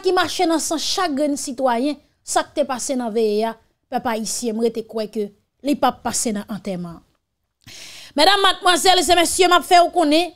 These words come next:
moun nan Wanamèt arive sezi yon pakèt machandiz. Mete di fè la dan, yo di yo pa nan rans.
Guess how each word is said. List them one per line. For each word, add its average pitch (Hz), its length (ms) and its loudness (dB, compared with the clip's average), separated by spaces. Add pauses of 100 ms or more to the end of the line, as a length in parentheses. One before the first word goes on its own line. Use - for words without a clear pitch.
moun 403 400 6
nan 339 160 6
Wanamèt 320 640 4
arive 311 320 2
sezi 285 480 0 (320)
yon 311 160 4 (160)
pakèt - 400 -4
machandiz. 208 800 -8 (320)
Mete 320 480 4
di 269 160 -6
fè 269 160 0
la 233 80 0
dan, 220 160 0
yo 226 160 0
di 226 80 -4
yo 240 80 0
pa 269 160 2
nan 339 240 4
rans. 330 320 0